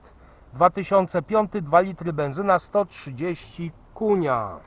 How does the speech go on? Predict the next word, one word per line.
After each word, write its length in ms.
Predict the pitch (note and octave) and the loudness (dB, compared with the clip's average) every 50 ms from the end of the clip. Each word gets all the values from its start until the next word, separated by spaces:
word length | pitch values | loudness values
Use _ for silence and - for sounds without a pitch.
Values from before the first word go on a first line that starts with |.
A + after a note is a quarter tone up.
| - - _ _ - _ _ _ _ _ _ - _ _ _ _ _ _ _ _ _ - _ - - - - - - _ - - - - - _ _ _ _ _ - - - _ _ _ _ _ _ _ _ _ _ _ _ - - _ _ - - - - - - - | -20 -20 _ _ -20 _ _ _ _ _ _ -20 _ _ _ _ _ _ _ _ _ -20 _ -20 -20 -20 -20 -20 -20 _ -20 -20 -20 -20 -20 _ _ _ _ _ -20 -20 -20 _ _ _ _ _ _ _ _ _ _ _ _ -20 -20 _ _ -20 -20 -20 -20 -18 -18 -18
W 200 | - - - - | -18 -20 -20 -20